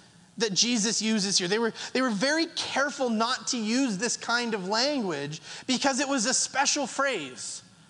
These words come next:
reserved for God. And so we can read that as Jesus i-, isn't, is not simply just declaring, "Hey, you're looking at him." Where is Jesus?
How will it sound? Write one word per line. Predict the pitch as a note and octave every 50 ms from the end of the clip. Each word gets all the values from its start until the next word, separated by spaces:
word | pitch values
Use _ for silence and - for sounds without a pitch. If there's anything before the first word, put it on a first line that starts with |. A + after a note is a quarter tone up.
| - - - - - -
reserved | F#3 G#3+ A3+ G#3 D#3+ - B3 B3+ B3+ B3+ B3+ G3+
for | - - B3 A#3
God. | F#3+ E3+ G#3+ A3 A3 G3+ E3+ - - - - - - - - - - - - - - _ - - - - - - - - - - -
And | A#3 A#3
so | - D4 C#4+
we | C#4+ -
can | - D#4 C#4 C4+
read | C4 D4 D#4+ D#4+ D#4
that | D4
as | C#4+ A#3+ G3
Jesus | D3+ - C#4+ D4+ E4 D#4+ D4+ E4+ C#4+ - - - - - - - - -
i-, | - B3+
isn't, | B3 B3+ C4+ B3 C4 D4 C#4+ A3+ E4 E4 D4+ A3+ - A3+
is | B3+ A3 A3
not | B3+ C#4+ E4+ D#4+ A#3+
simply | - - D#4+ D4+ - D4 C#4 G#3+
just | A#3+ C#4 - -
declaring, | - C4+ - - C4 C4+ C4+ C4 A#3+ A3
"Hey, | A3 C4+ C#4
you're | B3 B3+ B3+
looking | B3 C4 B3 - A#3 G3+
at | F3+ D#3+ D#3+
him." | D#3+ E3 D3 - - - - - - - - - - - - - - - - - - - - - - - - - -
Where | G3+ C#4+ D#4 E4+ E4+ E4
is | D#4+ C#4 F#3+
Jesus? | E3+ C#4 C#4+ C#4 B3 A#3 F#3+ - -